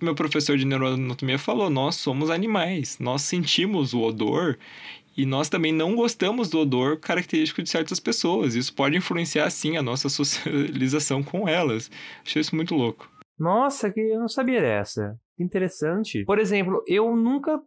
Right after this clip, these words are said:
Speaker 2: associei cheiros com pessoas, mas, por exemplo, o que acontece é que, assim, aqui em casa, a minha mãe sempre usou um tipo de amaciante pra roupas. Então, por exemplo,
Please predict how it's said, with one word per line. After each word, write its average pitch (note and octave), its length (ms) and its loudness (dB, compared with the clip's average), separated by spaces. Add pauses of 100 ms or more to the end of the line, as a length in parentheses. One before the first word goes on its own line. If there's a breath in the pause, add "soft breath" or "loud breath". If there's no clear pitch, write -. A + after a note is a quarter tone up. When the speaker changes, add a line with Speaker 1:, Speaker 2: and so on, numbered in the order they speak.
Speaker 2:
associei G3 640 0
cheiros F3+ 460 0
com F#3 160 -2
pessoas, C3+ 580 0
mas, C#3 160 -2
por F3+ 180 0
exemplo, C#3 440 0
o B2+ 40 -4
que E3+ 80 -6
acontece D3 1000 -2 (240)
é C3 120 -2
que, C3+ 140 -6
assim, C3 380 -4
aqui F#3+ 600 -2
em C3 120 -2
casa, B2+ 600 0
a C3 120 0
minha E3 100 0
mãe F#3 140 2
sempre G3+ 320 0
usou A3 180 0
um A3 60 2
tipo G#3 360 -2
de F#3 120 2
amaciante D3+ 800 -2
pra C3+ 160 2
roupas. A#2+ 400 0
Então, D#3 320 0
por G3 120 0
exemplo, D#3 320 0